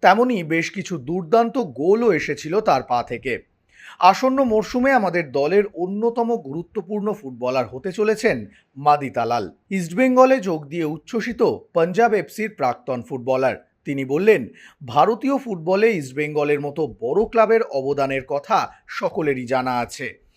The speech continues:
এই ঐতিহাসিক ক্লাবের সঙ্গে নিজেকে যুক্ত করতে পেরে আমি অত্যন্ত আনন্দিত। আমি আমার দলের সতীর্থ এবং সমর্থকদের সঙ্গে দেখা করার জন্য অপেক্ষায় রয়েছি।"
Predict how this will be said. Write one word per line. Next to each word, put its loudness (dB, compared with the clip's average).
এই -4
ঐতিহাসিক -4
ক্লাবের 0
সঙ্গে -2
নিজেকে -6
যুক্ত -8
করতে -2
পেরে 2
আমি 0
অত্যন্ত -4
আনন্দিত। -2
আমি 2
আমার 2
দলের 0
সতীর্থ -6
এবং 0
সমর্থকদের -4
সঙ্গে -4
দেখা -2
করার 4
জন্য 0
অপেক্ষায় -2
রয়েছি।" -8